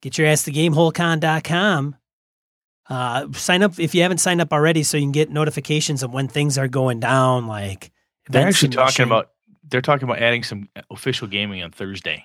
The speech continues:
Speaker 2: Did you see that?
Speaker 1: I did see that. So yes, uh, new news recently in the last week. If you are signed up, you already know this,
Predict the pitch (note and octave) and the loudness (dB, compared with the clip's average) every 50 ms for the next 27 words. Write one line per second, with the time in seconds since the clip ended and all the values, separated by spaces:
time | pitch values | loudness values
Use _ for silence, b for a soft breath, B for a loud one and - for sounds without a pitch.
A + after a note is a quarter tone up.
0 | _ _ - G2+ F2+ - - - A2+ G#2+ B2+ C#3 D#3 D3 C#3 C3+ B2+ E3+ G#3+ C#4+ | _ _ -16 -14 -12 -12 -10 -10 -8 -6 -6 -6 -6 -6 -6 -4 0 2 0 2
1 | D4+ - - C#4 A3 F#3 D3 C3 B2 A#2 - - D#3 D3+ C#3+ D#3 F3+ A#3 B3 F#3 | 2 2 2 2 4 4 2 0 0 -2 -2 -2 -2 0 0 2 2 2 2 2
2 | - - D#3 D3 C#3 C#3 C3+ C3+ C#3 D#3 F3+ A3 B3 B3 A#3+ A3 G3 G3 A3 C4 | 2 0 0 0 0 0 0 0 2 2 4 4 4 4 4 4 4 4 6 6
3 | C#4+ A#3 E3+ C#3+ C#3 C#3 C3 B2 C#3 D3+ F3+ A#3 - - - D#3+ D3 C#3+ C#3 C3+ | 6 6 4 4 2 0 0 -2 -2 -2 -2 0 0 0 0 -2 -2 -2 -2 -2
4 | C3+ C3+ C#3 D3 D#3+ F3+ E3+ F3 - D3+ E3+ A3+ A3 D3+ C3 A#2 - C3+ - - | -2 0 0 0 0 0 0 -2 -4 -2 -2 -2 -2 -2 -4 -6 -8 -10 -10 -8
5 | C#3 B2 B2 A#2+ B2 B2 A#2+ B2+ C3+ - - G3 G3 F#3 D3+ D3 D3 - - C3+ | -10 -10 -10 -10 -10 -10 -8 -6 -4 -2 0 0 0 2 0 0 -2 -4 -4 -4
6 | C3 C#3 D#3 D3+ C#3 C3+ D3+ F3 F#3+ D#3+ B2 A2+ A2+ A#2 - - - | 0 0 0 0 0 0 2 2 2 0 -2 -4 -4 -2 -2 -2 -2